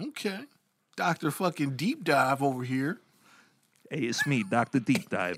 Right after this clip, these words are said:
Speaker 2: So what?
Speaker 1: <laughs> Hey, Andrew Dice
Speaker 2: Hey.
Speaker 1: Deep Clyde, <laughs> Deep
Speaker 2: Hey.
Speaker 1: Dive. <laughs> Yeah, that, that was pretty shitty
Speaker 2: Hey,
Speaker 1: what I just did.
Speaker 2: hey, put your goggles on. We're about to do a deep dive.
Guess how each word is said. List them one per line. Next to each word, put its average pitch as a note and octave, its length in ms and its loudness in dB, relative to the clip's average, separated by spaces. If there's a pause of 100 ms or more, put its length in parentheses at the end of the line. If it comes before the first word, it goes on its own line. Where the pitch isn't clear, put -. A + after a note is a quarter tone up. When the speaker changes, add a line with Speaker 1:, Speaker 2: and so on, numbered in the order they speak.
(100)
Speaker 2:
So - 220 0
what? A#2 280 -2
Speaker 1:
<laughs> - 960 -2
Hey, D#3 580 -2
Andrew F3+ 320 0
Dice D3 360 6
Speaker 2:
Hey. F#2 80 -6
Speaker 1:
Deep G3 380 2
Clyde, B2 440 4
<laughs> D3 160 -4
Deep C#3 280 -4
Speaker 2:
Hey. C3+ 280 2
Speaker 1:
Dive. - 760 0
<laughs> - 520 -8 (960)
Yeah, A#2+ 460 0
that, A2 300 -4
that A2+ 100 0
was G#2 120 -6
pretty G2 420 -8
shitty - 260 -2
Speaker 2:
Hey, A2+ 40 2
Speaker 1:
what F#2 120 -6
I F#2+ 100 -12
just F#2 200 -16
did. D3+ 80 2
Speaker 2:
hey, C#3 160 4 (260)
put F#3 240 8
your F#3 80 6
goggles C#3+ 560 4
on. A2 280 4
We're A#2 140 8
about C3 300 6
to A#2+ 60 8
do B2+ 240 8
a G#2+ 40 2
deep C3+ 340 -2
dive. C2+ 580 -8